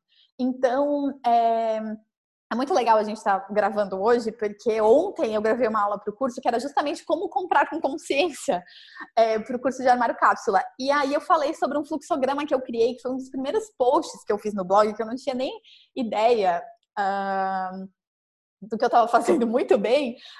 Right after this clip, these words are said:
mas ele é um post que faz muito sentido até agora, e eu, e volta e meia as pessoas repostam ele,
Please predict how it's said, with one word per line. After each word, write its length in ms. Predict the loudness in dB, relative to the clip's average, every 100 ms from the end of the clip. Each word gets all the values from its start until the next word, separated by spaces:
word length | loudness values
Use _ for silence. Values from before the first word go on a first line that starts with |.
| 0
mas 200 | 2 2
ele 160 | 2
é 40 | 2
um 100 | 2
post 280 | 0 0 0
que 60 |
faz 140 | 0 0
muito 200 | -2 -4
sentido 280 | -6 0 2
até 160 | 2
agora, 340 | 2 4 4 4
e 40 |
eu, 60 | 0 -2
e 220 | -8 -6 0
volta 260 | 0 0
e 40 | -2
meia 120 | -2
as 100 | -4
pessoas 280 | -4 -4 -4
repostam 520 | 0 2 2 -2 -6
ele, 280 | -4 -6